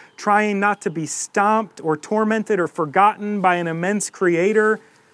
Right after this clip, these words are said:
We do not come to pray to a God who's distant and disinterested, sleeping or absent. We pray within the incredibly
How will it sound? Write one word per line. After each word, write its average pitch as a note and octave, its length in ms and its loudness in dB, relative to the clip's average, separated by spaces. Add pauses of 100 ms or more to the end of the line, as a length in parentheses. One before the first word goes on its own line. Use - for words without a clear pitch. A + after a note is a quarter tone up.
(360)
We F#3 80 -2
do G3 80 2
not G#3+ 200 0
come A#3 360 0
to F3+ 220 0
pray A3 500 -2
to F3+ 180 -4
a D#3+ 60 0
God F#3+ 320 0
who's D3+ 220 -6
distant G#3 640 -4 (160)
and D#3+ 160 -8
disinterested, G3+ 920 -2
sleeping G#3+ 880 -2
or E3 280 0
absent. E3 800 0 (600)
We E3+ 120 -6
pray G#3+ 360 2
within G3 520 2
the F3 180 -2
incredibly G3+ 960 0